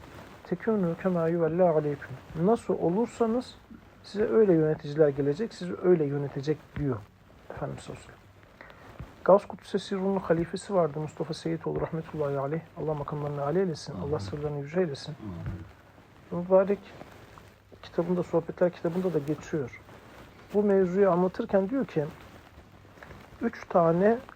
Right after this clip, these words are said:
Speaker 1: Allah Azze ve Celle'nin dostu evliya beraber kalktılar, bir yolculuğa çıktılar. Dediler ki, "Bir gezelim, Ümmeti Muhammed Aleyhisselam'ın haline biz bir bakalım. Ne yapıyorlar, ne ediyorlar, durumları nedir?"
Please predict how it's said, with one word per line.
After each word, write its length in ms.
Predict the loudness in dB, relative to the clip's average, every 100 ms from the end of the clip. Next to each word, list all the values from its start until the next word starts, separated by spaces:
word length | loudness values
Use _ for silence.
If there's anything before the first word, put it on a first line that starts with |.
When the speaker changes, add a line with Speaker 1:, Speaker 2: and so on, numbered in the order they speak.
| -20 -6 2
Speaker 1:
Allah 200 | 10 10
Azze 240 | 10 4
ve 60 | 2
Celle'nin 440 | 2 4 4 4
dostu 320 | 2 0 0
evliya 540 | 4 4 2 4 4 4 -4 -20 -20 -20 -10 2
beraber 420 | 6 6 6 0
kalktılar, 520 | 2 0 0 4 4 4
bir 60 | 0
yolculuğa 480 | 2 2 4 4 4
çıktılar. 560 | 0 -16 -10 -8 -10 -14 -20 -14 -6
Dediler 280 | 0 2 2
ki, 180 | -2
"Bir 80 | 0
gezelim, 420 | 2 4 2 -2 -4 -14 -10 -4
Ümmeti 260 | -2 -2
Muhammed 380 | -2 0 0 0
Aleyhisselam'ın 720 | 0 0 -2 0 2 2 -2 -6 -20 -20 -20 -18
haline 640 | 0 6 6 6 2 0 0
biz 160 | -4 -6
bir 140 | 0
bakalım. 340 | 0 2 0 -2 -14 -20 -20 -4
Ne 60 | 2
yapıyorlar, 520 | 2 2 0 0 2
ne 80 | 0
ediyorlar, 400 | 0 0 -2 -2 -2
durumları 460 | 0 2 2 4
nedir?" 340 | 4 2 -4